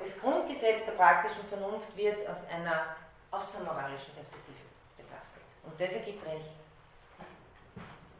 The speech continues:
Das heißt, alles, was außermo-, heißt umgekehrt auch, alles, was eine außermoralische Perspektive, könnte man ja sagen,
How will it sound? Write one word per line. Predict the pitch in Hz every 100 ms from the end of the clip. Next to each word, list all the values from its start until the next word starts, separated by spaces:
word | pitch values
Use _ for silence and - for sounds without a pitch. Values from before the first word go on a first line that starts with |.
| - - - - - - - - - - - - - 196
Das | 240
heißt, | 247 -
alles, | - - -
was | 220 -
außermo-, | 170 - - - 226 - -
heißt | 214 -
umgekehrt | 294 330 - 190 -
auch, | 139 131 - - - - - - -
alles, | - - 262
was | 233 220
eine | 208
außermoralische | 160 185 - - 349 254 202 180 180 - -
Perspektive, | 175 175 175 190 -
könnte | 240 240 254
man |
ja | 233
sagen, | 240 220